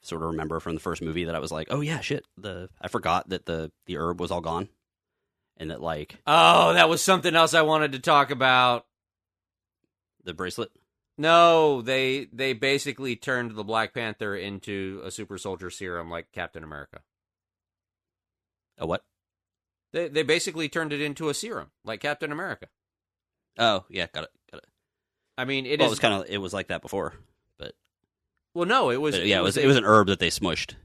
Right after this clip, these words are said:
Speaker 2: It was an,
Speaker 1: to
Speaker 2: it was
Speaker 1: get
Speaker 2: a
Speaker 1: to.
Speaker 2: naturally grown plant that was given to
Speaker 1: Yeah.
Speaker 2: them by the gods or whatever. And, and, you know, it was,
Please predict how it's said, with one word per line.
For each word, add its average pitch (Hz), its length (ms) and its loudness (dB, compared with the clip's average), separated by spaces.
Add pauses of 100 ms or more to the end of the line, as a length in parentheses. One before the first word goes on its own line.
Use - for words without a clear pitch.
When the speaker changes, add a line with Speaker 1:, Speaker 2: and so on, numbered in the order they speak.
(120)
Speaker 2:
It 170 80 -2
was 165 180 -2
an, 156 120 -2
Speaker 1:
to - 160 -10
Speaker 2:
it 165 40 0
was 151 120 -4
Speaker 1:
get 156 40 -2
Speaker 2:
a - 20 0
Speaker 1:
to. 139 40 -6
Speaker 2:
naturally 165 420 -4
grown 151 260 -6
plant - 360 -12 (560)
that 139 80 -6
was 127 120 -6
given 156 260 -2
to 160 60 -4
Speaker 1:
Yeah. 147 40 -4
Speaker 2:
them 156 160 -2
by 151 180 0
the 131 100 -4
gods 110 440 -4
or 98 80 -8
whatever. 80 380 -10 (2500)
And, 120 460 -4 (600)
and, 117 500 -4
you 120 100 -6
know, 110 220 -2
it 107 40 -8
was, 104 240 -8